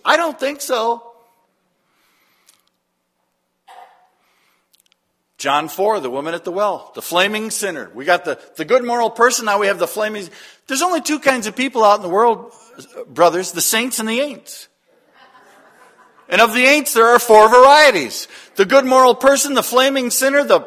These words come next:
the religionist who thinks he's right with God 'cause of his religion, whatever religion that might be. And then the person who's under condemnation. The woman at the well.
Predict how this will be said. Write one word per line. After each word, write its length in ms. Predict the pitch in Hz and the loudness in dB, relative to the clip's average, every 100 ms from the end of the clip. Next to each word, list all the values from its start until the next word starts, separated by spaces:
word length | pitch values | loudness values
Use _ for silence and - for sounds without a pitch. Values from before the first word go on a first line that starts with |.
| - | -8
the 160 | 135 202 | 0 0
religionist 840 | 208 220 247 277 254 226 247 - | 2 2 2 -2 -2 -4 -4 -4
who 100 | 226 | -8
thinks 280 | - 247 226 | -6 -6 -6
he's 160 | 226 190 | -6 2
right 220 | 226 240 | 2 2
with 160 | 202 | -4
God 300 | - 233 240 | 2 2 2
'cause 160 | 233 196 | 0 -2
of 100 | 202 | -2
his 160 | 208 190 | -4 -2
religion, 480 | 196 240 233 233 | -2 -2 -4 -4
whatever 340 | 214 214 254 285 | 0 0 2 0
religion 420 | 262 220 185 180 | -2 -4 -4 -4
that 180 | 175 165 | -4 -4
might 220 | 147 139 | -4 -6
be. 320 | 143 143 202 - _ _ _ _ _ _ _ _ | -4 -6 -6 -14 _ _ _ _ _ _ _ _
And 120 | - 180 | -8 -6
then 140 | 220 | -4
the 80 | 233 | -6
person 380 | 226 220 226 233 | -6 -6 -6 -8
who's 220 | 247 170 | -8 -6
under 240 | 170 208 | -6 -8
condemnation. 960 | - 170 143 147 190 294 269 - 104 - _ _ _ _ _ _ _ _ _ _ _ _ _ _ _ _ _ _ _ _ _ _ _ _ - - _ | -8 -6 -4 -6 -6 -6 -6 -10 -14 -20 _ _ _ _ _ _ _ _ _ _ _ _ _ _ _ _ _ _ _ _ _ _ _ _ -20 -20 _
The 120 | - 202 | -4 0
woman 260 | 285 294 | 2 2
at 100 | 277 | 0
the 80 | 277 | -2
well. 420 | 269 302 220 - | 0 0 0 -8